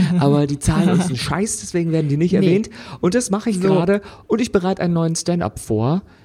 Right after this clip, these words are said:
Speaker 2: Äh, was heißt einen neuen
Speaker 1: Oh.
Speaker 2: Stand-up? Also ich, äh, hab den schon geschrieben und muss den modulieren, weil ich hab übermorgen eine Aufzeichnung,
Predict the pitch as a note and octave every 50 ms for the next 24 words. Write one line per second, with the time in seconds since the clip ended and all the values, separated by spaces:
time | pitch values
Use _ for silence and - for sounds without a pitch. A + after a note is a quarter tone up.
0 | - _ - - C#3 C3+ B2+ B2+ A#2 B2 B2 A#2 - - B2 A2+ A#2 E3+ D#4+ F#4+
1 | - - A2 F#2+ - - G#2+ G#2+ G#2 A2 A#2 - - - A#2+ A#2+ A#2 G2+ - C3+
2 | - - C#3+ C3+ C3 D3 C3+ B2+ B2+ - E3 F3+ E3+ F3 - - C#3 C#3+ D3+ -
3 | D3+ C#3+ C#3+ D3 D3 D3+ D#3 F#3 A3 G3+ E3 D#3 D#3 D#3 - E3 - - F#3+ F#3
4 | F3 E3+ E3 E3 E3 E3 - C#3 - - A3 A#3 - - - - G#2+ A2 - -
5 | A2+ C#3+ G3 A#3+